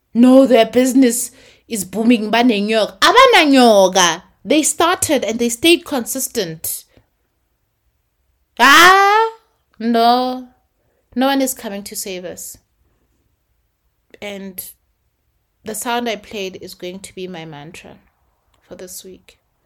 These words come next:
No one is coming. I needed this. I needed, I needed the epiphany for myself and for you. And I'm, whoever that is listening, I hope you get something out of it.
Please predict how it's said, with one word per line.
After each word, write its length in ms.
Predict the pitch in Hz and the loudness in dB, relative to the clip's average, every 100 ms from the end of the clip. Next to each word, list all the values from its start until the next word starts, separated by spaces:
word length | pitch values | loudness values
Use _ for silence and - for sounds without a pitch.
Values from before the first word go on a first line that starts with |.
| _ _ _ _ _ _ _ - | _ _ _ _ _ _ _ -20
No 120 | 202 | -16
one 140 | 202 190 | -14 -14
is 140 | - | -16
coming. 440 | - 190 151 175 190 _ _ _ _ _ _ _ _ _ _ _ _ _ _ _ _ _ | -18 -20 -20 -20 -20 _ _ _ _ _ _ _ _ _ _ _ _ _ _ _ _ _
I 100 | 190 | -14
needed 420 | 190 196 202 202 | -12 -10 -12 -12
this. 360 | 190 208 247 - - | -16 -16 -16 -20 -20
I 100 | 185 | -18
needed, 340 | 185 190 190 _ _ _ _ | -16 -16 -18 _ _ _ _
I 80 | 190 | -18
needed 360 | 185 185 196 196 - | -16 -14 -16 -16 -18
the 160 | 202 | -18
epiphany 720 | 180 - 190 - 220 226 247 _ _ _ _ _ | -18 -20 -20 -16 -14 -14 -16 _ _ _ _ _
for 280 | _ - 247 | _ -8 -6
myself 520 | 240 226 - 226 226 | -6 -10 -12 -12 -14
and 140 | 233 233 | -16 -14
for 140 | 233 | -16
you. 320 | 214 214 240 | -14 -14 -14
And 120 | 226 196 | -14 -16
I'm, 320 | 196 170 - _ - | -16 -20 -20 _ -20
whoever 320 | 196 220 226 | -18 -16 -14
that 180 | 208 208 | -14 -14
is 200 | 202 196 | -14 -14
listening, 640 | 185 - 202 185 180 196 _ _ _ _ _ _ _ _ _ _ _ - | -14 -14 -16 -20 -20 -20 _ _ _ _ _ _ _ _ _ _ _ -20
I 40 | |
hope 380 | - 220 214 214 | -16 -14 -14 -14
you 60 | 202 | -16
get 240 | 196 190 | -14 -12
something 400 | - 226 240 240 | -12 -14 -14 -14
out 160 | 240 269 | -12 -12
of 120 | 269 | -10
it. 320 | 415 - | -14 -16